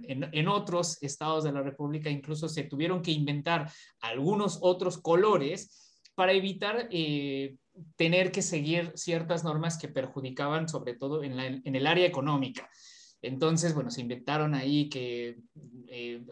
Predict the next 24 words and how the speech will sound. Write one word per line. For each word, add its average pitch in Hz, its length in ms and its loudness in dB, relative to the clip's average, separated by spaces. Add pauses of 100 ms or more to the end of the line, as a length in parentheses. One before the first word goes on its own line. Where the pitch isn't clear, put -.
amarillo 147 640 2
fluorescente 185 920 0
y 147 200 6
no 147 160 0
sé 139 140 -6
qué 131 140 -2
otras 131 300 -6
cosas, 139 420 -10
eh, 117 220 -10
en 131 160 -2
algunos 151 400 2
momentos 165 580 0
sumamente, 185 720 2 (460)
pues, 294 180 0
irreverentes 208 840 6
para 170 240 0
lo 156 160 0
que 160 100 0
era 170 140 0
el 151 240 -2
contexto. 127 760 -6
Ahora, 160 420 6
el 143 200 0
gobierno 220 840 2